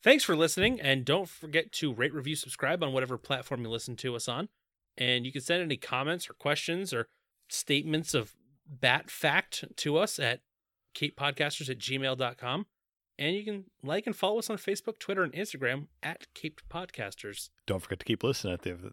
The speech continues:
Speaker 2: after you hear the song at the end there.
Speaker 1: Right,
Speaker 2: 'cause the
Speaker 1: 'cause
Speaker 2: post credits.
Speaker 1: post credits.
Speaker 2: They're there.
Speaker 1: You know how,
Speaker 2: Every
Speaker 1: like,
Speaker 2: episode.
Speaker 1: you know how, like, Marvel movies are like, "Guys, don't go anywhere. There's more."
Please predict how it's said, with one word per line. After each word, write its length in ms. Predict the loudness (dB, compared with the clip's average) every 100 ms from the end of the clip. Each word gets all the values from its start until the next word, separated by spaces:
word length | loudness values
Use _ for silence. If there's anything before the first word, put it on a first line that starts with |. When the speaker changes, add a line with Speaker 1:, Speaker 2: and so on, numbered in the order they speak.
| 0
Speaker 2:
after 200 | 2 2
you 80 | 0
hear 140 | 2
the 220 | 2 -2 -6 _ _ _
song 300 | 4 6 6
at 60 | 2
the 100 | -4
end 140 | -6
there. 240 | -6 -6 -6
Speaker 1:
Right, 220 | 0 2
Speaker 2:
'cause 160 | 2 -2
the 60 | 0
Speaker 1:
'cause 80 | 6
Speaker 2:
post 220 | 6 6
credits. 320 | 2 4 4
Speaker 1:
post 220 | 4 4
credits. 520 | 0 2 2 -2 -8 -4 6
Speaker 2:
They're 160 | 8
there. 380 | 12 12 12 8
Speaker 1:
You 120 | 4 10
know 100 | 12
how, 140 | 12
Speaker 2:
Every 140 | 12 12
Speaker 1:
like, 80 |
Speaker 2:
episode. 500 | 12 12 8 8 8 8
Speaker 1:
you 60 |
know 100 | 8
how, 100 | 8
like, 260 | 8 6 0 _ 0
Marvel 340 | 4 6 6
movies 360 | 6 4 2 0
are 100 | 0
like, 240 | -2 -4 _
"Guys, 460 | 10 12 12 12 6 _ _ 10
don't 380 | 12 12 8 2 _ 12
go 320 | 12 12 12
anywhere. 560 | 10 6 8 8 8 2 4
There's 320 | 6 6 0
more." 680 | 0 8 12 12 12 10 2